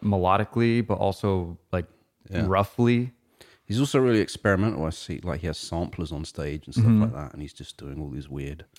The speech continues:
Speaker 1: Well, tho-, those solos
Speaker 2: textures.
Speaker 1: and stuff in Paranoid Android sounds like it's an alien.
Speaker 2: Yeah, yeah.
Speaker 1: Like,
Speaker 2: Yeah.
Speaker 1: I don't know.
Speaker 2: Yeah.
Speaker 1: Whack stuff. I love that. I love
Speaker 2: Yeah.
Speaker 1: that whole album.
Speaker 2: Yeah.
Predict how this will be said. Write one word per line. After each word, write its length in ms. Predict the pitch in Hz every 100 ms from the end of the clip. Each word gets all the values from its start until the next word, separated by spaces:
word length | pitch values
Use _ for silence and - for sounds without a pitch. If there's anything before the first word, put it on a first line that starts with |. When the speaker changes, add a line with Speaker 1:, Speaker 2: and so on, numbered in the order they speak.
| -
Speaker 1:
Well, 120 | 113
tho-, 140 | 139
those 280 | 147 131 135
solos 540 | - 123 165 170 113 85
Speaker 2:
textures. 260 | 85 -
Speaker 1:
and 160 | 120 113
stuff 240 | 120 110
in 140 | 113 107
Paranoid 400 | 120 117 113 110
Android 320 | 127 123 101
sounds 240 | 117 104
like 140 | 107 101
it's 140 | -
an 100 | 101
alien. 600 | 95 107 113 98 87 87 90
Speaker 2:
Yeah, 160 | 82 82
yeah. 140 | 78 - -
Speaker 1:
Like, 180 | 95 85
Speaker 2:
Yeah. 140 | 82 76 _ _ _ _ _ _ _ _
Speaker 1:
I 80 | 110
don't 100 | 110
know. 80 | 120
Speaker 2:
Yeah. 140 | 95 92 -
Speaker 1:
Whack 300 | 104 113 -
stuff. 260 | - 101 -
I 80 | 104
love 220 | 107 101
that. 220 | 87 - -
I 60 |
love 120 | 98 101
Speaker 2:
Yeah. 60 |
Speaker 1:
that 60 | 92
whole 180 | 104 101
album. 400 | 98 101 98 101 _ -
Speaker 2:
Yeah. 160 | 82